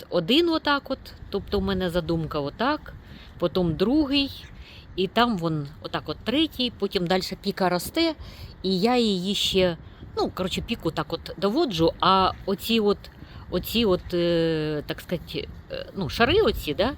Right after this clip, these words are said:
я роблю більш плоско і, е,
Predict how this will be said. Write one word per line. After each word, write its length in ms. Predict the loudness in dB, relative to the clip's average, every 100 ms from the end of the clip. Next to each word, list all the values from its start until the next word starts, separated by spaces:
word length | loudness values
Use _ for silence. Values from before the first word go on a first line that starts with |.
| -8 -12 -12 -2
я 240 | 4 4
роблю 500 | 4 2 4 4 2 -4 -16 -2
більш 320 | 0 2 -2
плоско 600 | 2 4 4 4 4 4 2
і, 360 | 0 2 2 0 -12 -20 -18 -16 -10 -4
е, 420 | -2 -2 -4 -6